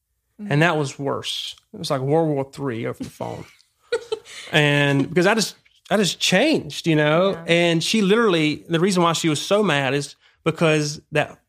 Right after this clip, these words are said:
Speaker 2: previous year, I asked her to speed up her master's degree.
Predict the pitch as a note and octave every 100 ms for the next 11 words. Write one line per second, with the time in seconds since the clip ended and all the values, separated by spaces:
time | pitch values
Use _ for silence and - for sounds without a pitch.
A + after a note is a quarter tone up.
0 | _ - F#3+ F#3+ D#3 C#3+ - G3+ E3 C3+
1 | C3+ - D#3 F3 - E3+ D3+ B2+ - D#3+
2 | E3+ D3+ - C#3 C3 A2+ D#3+ - D3+ C3
3 | A#2+ A2 F#2+